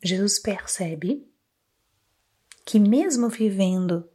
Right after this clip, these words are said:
aquilo que é essencial, básico na vida do cristão,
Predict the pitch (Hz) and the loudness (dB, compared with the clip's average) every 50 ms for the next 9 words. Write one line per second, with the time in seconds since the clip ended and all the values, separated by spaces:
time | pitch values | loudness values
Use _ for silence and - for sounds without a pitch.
0 | _ _ _ _ - 190 190 - - 220 208 208 208 208 - - - 190 185 180 | _ _ _ _ -4 -4 -2 0 2 2 2 2 0 -2 -4 -2 2 2 4 4
1 | 185 175 - - 202 196 202 190 - - - 196 180 180 185 185 185 185 190 180 | 4 2 2 4 4 4 4 4 2 2 2 2 2 0 0 -2 -2 -4 0 2
2 | 190 190 196 214 226 214 196 190 190 - - 196 190 185 175 190 190 190 196 196 | 2 2 4 4 4 2 2 0 -2 -2 -2 0 0 0 0 2 2 2 2 2
3 | 208 202 202 - 226 233 233 - - - 202 180 180 185 175 | 2 0 0 2 2 2 2 0 0 0 0 0 0 0 -4